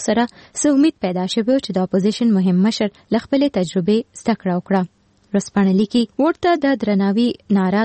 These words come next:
د پاکستان سیاستوالانو په خپله اوچته کړې وه، خو هم د ووټ د درناوي نه کولو په بدل کې یې د جنرال باجوا د کاري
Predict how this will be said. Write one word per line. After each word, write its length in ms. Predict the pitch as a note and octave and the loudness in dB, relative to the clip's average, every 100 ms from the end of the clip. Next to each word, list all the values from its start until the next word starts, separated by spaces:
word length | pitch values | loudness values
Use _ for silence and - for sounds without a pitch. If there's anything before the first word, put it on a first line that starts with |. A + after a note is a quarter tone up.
| G3+ | -2
د 80 | G3 | -4
پاکستان 500 | F3+ - - G#3+ G#3+ - | -4 -6 -4 -2 0 0
سیاستوالانو 720 | F#3 - F#3 F#3 G3+ A3 A3+ - - - | -2 -4 -2 0 2 2 0 -4 -10 -6
په 100 | B3 | -4
خپله 260 | - D#4 B3 | -2 0 0
اوچته 300 | - F#3+ F#3 | -2 -6 -4
کړې 160 | A3+ B3 | 0 0
وه، 100 | C#4 D#4 | 0 -2
خو 120 | - A3+ | -2 0
هم 160 | A3 G#3+ | 2 0
د 140 | G3+ | 0
ووټ 180 | A3+ C4 - | 0 0 -2
د 80 | F#3 | -4
درناوي 420 | F#3+ F3+ F#3 F#3 G3+ | 0 0 0 2 2
نه 60 | C4+ | 0
کولو 260 | A3 G3 F#3+ F#3 | 0 0 0 -2
په 120 | F3 | -2
بدل 280 | G3+ A#3 B3 | 0 0 0
کې 120 | - A#3 | 0 0
یې 60 | A#3+ - - | 0 -4 -2
د 100 | C4+ C#4 | 0 2
جنرال 280 | C#4 C#4+ C#4 | 0 0 0
باجوا 320 | C#4 C4 D4+ D#4 | 0 0 0 0
د 100 | B3 G#3+ | -2 -2
کاري 200 | G3+ | 0